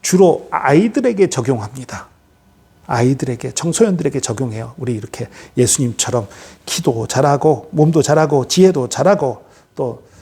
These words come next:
하나님과 사람에게 사랑스러워가는 그런 인성도 자라고, 그렇게 해야 돼야 된다. 이렇게 얘기를 하는데요. 여러분, 물론 어린아이들에게 더 어울리는 말씀인 건 맞아요. 그러나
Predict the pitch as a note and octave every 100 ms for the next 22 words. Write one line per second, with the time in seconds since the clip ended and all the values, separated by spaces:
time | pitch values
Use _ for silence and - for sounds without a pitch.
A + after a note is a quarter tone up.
0 | - - D#3 C#3+ B2 B2 A#2 A2+ - E3
1 | D#3 - C#3+ A#2 A2 A2+ G#2 - D3 C#3
2 | D#3 D3+ D3+ C#3+ - - - A#2+ D#3 C3
3 | A2+ - - - _ - C3+ - F3 C3+
4 | C#3 B2+ A#2+ C#3+ D#3+ A2 - _ _ _
5 | _ F#3+ F#3 F#3 C#3 C3 B2 A#2 A2 A2
6 | A#2 A#2+ B2 A2+ D3+ D3+ G#2 - _ _
7 | _ _ _ _ _ _ _ C#3 D3 F3
8 | B2 C#3 - _ _ B2+ D3 F#3 D#3+ C#3+
9 | C3 B2 C3 - C3 D#3+ C3 C3 D3+ D3+
10 | D3 C#3+ A#2 - C3 A#2+ B2+ B2 F2+ F#2
11 | G#2 G2+ - A#2 A#2+ B2+